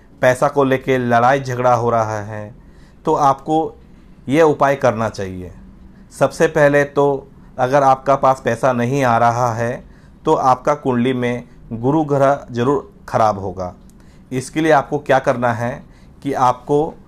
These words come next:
गरीब को, जो जेन्युइन गरीब है, जो ओरिजिनल गरीब है, उसको, वो नहीं कि जो गरीब है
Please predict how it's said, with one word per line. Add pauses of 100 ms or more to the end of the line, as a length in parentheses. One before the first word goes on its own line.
(340)
गरीब
को, (1000)
जो
जेन्युइन
गरीब
है,
जो
ओरिजिनल
गरीब
है, (560)
उसको, (300)
वो
नहीं
कि
जो
गरीब
है